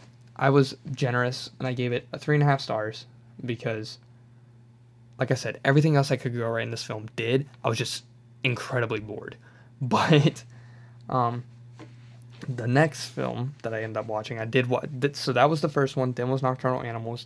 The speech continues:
then Clockwork Orange, then Doctor Strangelove, 'cause I found myself in a Kubrick kick <laughs> after watching Clockwork Orange, so I was like, "I wonder what other Kubrick movies I haven't seen." I've seen Full Metal Jacket, I've seen The Shining, um, I just watched Clockwork Orange, so I was like,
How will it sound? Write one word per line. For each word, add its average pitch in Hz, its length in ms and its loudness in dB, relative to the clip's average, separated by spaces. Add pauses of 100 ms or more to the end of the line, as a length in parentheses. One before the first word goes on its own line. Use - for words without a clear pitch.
then 127 160 -2
Clockwork 131 460 0
Orange, 117 440 -8 (580)
then 165 400 2 (800)
Doctor 135 280 2
Strangelove, 135 640 0
'cause 131 160 0
I 147 120 4
found 165 200 2
myself 147 300 -2
in 127 60 -2
a - 40 -6
Kubrick 147 400 0
kick 160 340 2 (140)
<laughs> - 140 -10
after 139 260 2
watching 131 340 2
Clockwork 127 380 0
Orange, 143 280 2
so 143 80 0
I 131 40 2
was 131 120 2
like, 147 180 -2
"I - 20 -2
wonder 196 180 0
what 233 140 -4
other 247 200 -2
Kubrick 131 360 -2
movies 120 300 -6
I 123 100 -2
haven't 117 180 -8
seen." 117 320 -10
I've 120 140 -10
seen 156 160 0
Full 151 140 0
Metal 139 200 2
Jacket, 120 460 -6 (500)
I've 120 160 0
seen 127 220 0
The 123 60 -2
Shining, 110 520 -6 (720)
um, 110 360 -6
I 110 60 -4
just 120 220 -2
watched 127 200 2
Clockwork 120 340 0
Orange, 113 320 -8
so 120 80 -8
I 110 60 -6
was 120 160 -6
like, 123 160 -4